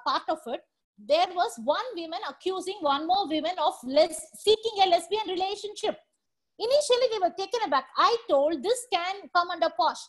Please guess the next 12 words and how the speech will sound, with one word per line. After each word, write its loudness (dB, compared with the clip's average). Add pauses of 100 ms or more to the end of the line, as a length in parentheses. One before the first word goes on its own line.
(260)
The -2
agreed 2
person -2 (120)
is 0
only 2
women, -8 (140)
but -10
the 0
respondent -2
can -2
be -8 (100)
anyone." -4